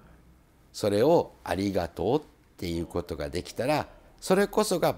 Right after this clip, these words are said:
無難っていうことになるんじゃないですか。うん。だから無事無難でありますようにっていうことは、ちゃんと困難や苦難や至難がちゃんと自分たちの目の前の世界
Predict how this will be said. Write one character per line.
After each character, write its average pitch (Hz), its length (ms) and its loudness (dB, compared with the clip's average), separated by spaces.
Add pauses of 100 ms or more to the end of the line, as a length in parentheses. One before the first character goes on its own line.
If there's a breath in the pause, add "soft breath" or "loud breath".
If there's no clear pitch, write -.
(120)
無 110 140 4
難 101 300 0
っ - 20 -10
て - 200 -10
い 95 40 0
う - 20 -12
こ 87 100 -6
と 80 120 -6
に 71 60 -8
な 78 80 -6
る 78 100 -6
ん - 20 -8
じ 80 80 -10
ゃ 78 40 -10
な 78 80 -12
い 78 40 -10
で - 60 -16
す - 100 -14
か。 - 140 -18 (680 loud breath)
う 90 60 -4
ん。 80 100 -6 (100)
だ 135 100 -4
か 127 80 2
ら 95 100 0
無 85 240 4
事 82 180 -2
無 80 200 -2
難 113 280 0
で 135 120 -2
あ 110 140 -2
り 120 120 -2
ま 139 160 -4
す 131 160 -6
よ 135 200 2
う 131 60 2
に 175 120 -2
っ 180 40 -8
て 113 240 -4
い 85 40 -2
う 78 60 -6
こ - 140 -10
と - 160 -14
は、 85 240 -2 (920 loud breath)
ち - 80 -2
ゃ 165 120 4
ん 170 120 -4
と 151 340 4 (140)
困 101 260 4
難 87 220 -2
や 95 140 -4
苦 - 180 -4
難 113 280 -2
や 127 160 -4
至 135 200 -4
難 131 280 -4
が 147 280 0 (340 loud breath)
ち - 80 -6
ゃ 175 100 4
ん 190 100 -2
と 107 160 -2
自 - 140 -8
分 110 220 -4
た 104 160 -4
ち - 160 -12
の 73 80 -12
目 80 160 -8
の 113 140 -2
前 131 160 -6
の 95 80 -6
世 - 120 -8
界 85 220 -10